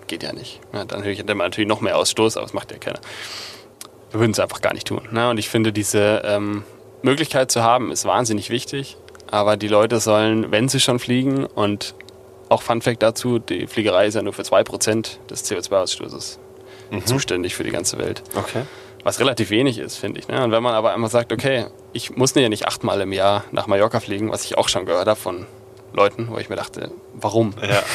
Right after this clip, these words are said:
Speaker 2: ja, ist richtig.
Speaker 1: <laughs> Das hat nichts mehr mit, mit Welt kennenlernen zu tun,
Speaker 2: Ja.
Speaker 1: ne? Sind wir mal ganz ehrlich. Und ich verstehe halt auch nicht genau, warum man um die halbe Welt fliegen muss, um dann im All-Inclusive-Hotel zu versacken, zwei Wochen lang und dann einfach
Speaker 2: Stimmt.
Speaker 1: das Essen zu essen, was ich daheim auch esse.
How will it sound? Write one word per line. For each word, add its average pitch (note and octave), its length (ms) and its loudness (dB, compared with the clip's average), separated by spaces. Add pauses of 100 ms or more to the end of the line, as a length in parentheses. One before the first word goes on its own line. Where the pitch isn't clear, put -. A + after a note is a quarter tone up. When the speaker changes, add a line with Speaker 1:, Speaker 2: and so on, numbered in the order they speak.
(440)
Speaker 2:
ja, F#2+ 60 4
ist F2 180 -2
richtig. G2 260 -4
Speaker 1:
<laughs> - 20 -8
Das G#2+ 160 -4
hat A2 100 2
nichts A2+ 260 0
mehr A2 160 2
mit, G#2+ 300 -2
mit A2+ 160 -2
Welt A#2+ 200 2
kennenlernen F#2 400 0
zu - 100 -8
tun, G2+ 120 0
Speaker 2:
Ja. G2+ 120 4
Speaker 1:
ne? A#2+ 200 2
Sind A2+ 140 -4
wir G#2 60 0
mal G#2 100 2
ganz G#2+ 180 0
ehrlich. - 260 -4 (640)
Und G#2+ 380 2 (180)
ich A#2+ 180 0
verstehe A#2 440 2
halt A2+ 140 2
auch G#2+ 220 0
nicht G#2+ 440 -2
genau, G#2+ 380 4
warum G#2 180 4
man G#2+ 140 2
um G2 80 0
die F#2+ 100 -2
halbe F#2+ 220 0
Welt G2 160 -2
fliegen G#2 240 -4
muss, G2 200 -2
um F#2 120 -8
dann F#2 160 -2
im F2+ 180 -6
All-Inclusive-Hotel F2+ 960 -6
zu - 140 -6
versacken, - 480 -6
zwei - 160 -2
Wochen - 160 -6
lang - 280 -4 (200)
und - 180 -8
dann D2+ 160 -2
einfach - 220 0
Speaker 2:
Stimmt. G#2 100 0
Speaker 1:
das - 120 -2
Essen G2+ 260 -2
zu F#2+ 80 -2
essen, F#2 240 -2
was F#2 80 -6
ich F#2 80 -8
daheim F#2 200 -4
auch - 200 -2
esse. - 240 -10